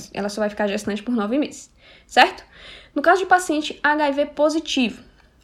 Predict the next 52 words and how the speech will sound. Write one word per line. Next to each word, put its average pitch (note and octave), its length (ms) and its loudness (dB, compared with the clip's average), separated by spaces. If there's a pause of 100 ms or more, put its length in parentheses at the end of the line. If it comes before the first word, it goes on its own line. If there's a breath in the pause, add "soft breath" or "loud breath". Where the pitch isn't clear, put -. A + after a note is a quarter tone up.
(120)
paciente B3+ 320 -2
H D#4+ 140 0
I - 20 0
V A#3 140 0
positivo A3+ 520 -4
tem E4 140 -4
imuni-, D4+ 340 -4
imunidade A#3 560 -4
mais A#3 200 -6
reduzida, A#3+ 500 -2
então F#3+ 300 -8
a - 20 -2
gente A#3+ 240 -6
tem B3 80 -8
que A3+ 80 -12
ficar A#3+ 260 -6
mais A3 220 -4
atento B3 460 -4
e - 20 -4
tem C#4 160 -4
que C4+ 80 -8
ser B3 140 -6
mais B3+ 180 -6
cauteloso B3 580 -2
com B3+ 80 -10
o B3 60 -6
rastreio A#3 320 -6
dessas A3+ 240 -8
pacientes. - 640 -6 (500 loud breath)
Então, G#3+ 180 0
paciente C4+ 380 -2
que E4+ 80 -2
é - 20 0
H A3+ 140 4
I - 40 0
V F#3+ 100 -2
positivo, G#3 600 -4 (260 soft breath)
vai B3 220 0
fazer A#3+ 260 0
logo B3+ 280 2
após C4+ 280 -2
a C#4 60 -4
sexarca. D4+ 580 -6
Então, F#3+ 200 -6
a A3 40 -6
paciente A3 380 -6
teve C#4+ 160 -2
a D4 60 -2
sexarca A3+ 520 -6
com G#3+ 240 -6
dezesseis G3+ 540 0
anos, A#3+ 400 -4